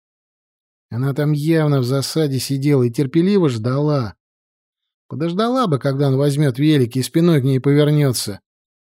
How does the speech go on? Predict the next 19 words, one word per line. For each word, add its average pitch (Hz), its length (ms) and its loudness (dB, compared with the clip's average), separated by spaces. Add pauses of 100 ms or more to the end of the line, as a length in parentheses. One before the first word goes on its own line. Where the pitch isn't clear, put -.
Мы 123 160 -4
бы 127 100 -4
сейчас 127 380 -4
с - 60 -6
Семёном 160 480 0
не 143 120 2
разговаривали". 135 880 0 (1000)
День 185 420 2
был 196 180 4
тёплый, 147 640 0
но 110 260 -2
после 160 360 2
этих 151 200 0
слов 156 440 2
меня 135 340 2
по 131 120 -2
спине 143 440 2
пробрал 131 540 2
озноб. 127 580 2